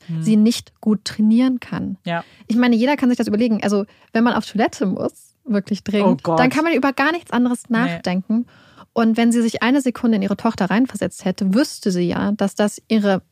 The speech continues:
Speaker 2: Möglichkeit zu trainieren
Speaker 1: Mhm.
Speaker 2: drastisch einschränkt.
Speaker 1: Absolut, das
Speaker 2: Abgesehen
Speaker 1: stimmt.
Speaker 2: von dieser, einfach dieser ganz schlimmen Bloßstellung, die
Speaker 1: Mhm.
Speaker 2: sie dann da erleiden musste als kleines Kind,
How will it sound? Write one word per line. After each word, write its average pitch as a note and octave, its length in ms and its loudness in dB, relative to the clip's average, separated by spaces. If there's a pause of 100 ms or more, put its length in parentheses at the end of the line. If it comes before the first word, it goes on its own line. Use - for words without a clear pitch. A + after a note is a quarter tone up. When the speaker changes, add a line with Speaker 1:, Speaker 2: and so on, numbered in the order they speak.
(280)
Speaker 2:
Möglichkeit - 640 0 (140)
zu - 100 -6
trainieren G3 720 2
Speaker 1:
Mhm. D#3 540 -8
Speaker 2:
drastisch A#3 520 -2 (100)
einschränkt. A#3+ 840 -6
Speaker 1:
Absolut, D3+ 640 -8
das A3+ 60 2
Speaker 2:
Abgesehen A3+ 400 2
Speaker 1:
stimmt. - 20 -4
Speaker 2:
von G#3 200 2
dieser, G3+ 260 2
einfach G3 300 -2
dieser G3 220 -2
ganz G3 300 -2
schlimmen G3 520 0
Bloßstellung, G3 920 0 (100)
die F#3+ 260 0
Speaker 1:
Mhm. D#3 500 -4
Speaker 2:
sie E3+ 160 0
dann G3 240 2
da F#3+ 280 2
erleiden G#3+ 500 0
musste G3+ 300 -2
als G3+ 200 -6
kleines G3 400 -2
Kind, G#3+ 400 0